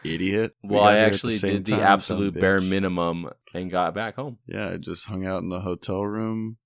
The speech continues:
Speaker 1: you know, jerked it a couple times while the kids were next
Speaker 2: Yeah.
Speaker 1: door and just
Speaker 2: <laughs>
Speaker 1: fucking hung out, watched some noir
Speaker 2: 'Cause you
Speaker 1: films.
Speaker 2: weren't there.
Speaker 1: <laughs> Yeah.
Speaker 2: So now I see who's more important.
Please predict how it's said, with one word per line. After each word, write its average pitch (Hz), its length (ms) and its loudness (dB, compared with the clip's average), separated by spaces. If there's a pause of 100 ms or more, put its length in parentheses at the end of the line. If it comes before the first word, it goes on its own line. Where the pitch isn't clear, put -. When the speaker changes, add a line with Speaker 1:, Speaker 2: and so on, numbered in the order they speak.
Speaker 1:
you 92 100 -8
know, 95 220 -4
jerked 92 380 -8
it - 40 -6
a 95 60 -6
couple - 320 -6
times 98 500 -4
while 98 80 -2
the 95 80 -4
kids 101 300 -6
were 107 80 -6
next 104 160 -4
Speaker 2:
Yeah. 175 160 2
Speaker 1:
door 113 320 2
and 92 280 -4
just 98 220 -8
Speaker 2:
<laughs> - 80 -2
Speaker 1:
fucking 208 420 2
hung 117 200 -4
out, 117 400 -6
watched 95 340 -8
some 104 300 -8
noir 92 300 -6
Speaker 2:
'Cause 107 220 0
you 87 360 0
Speaker 1:
films. 135 80 8
Speaker 2:
weren't 95 280 6
there. 92 440 4 (260)
Speaker 1:
<laughs> - 400 -14
Yeah. 135 80 -4 (200)
Speaker 2:
So - 220 -10
now 95 180 6
I 98 80 6
see 104 180 -4
who's 98 160 -2
more 95 180 -2
important. 101 480 -2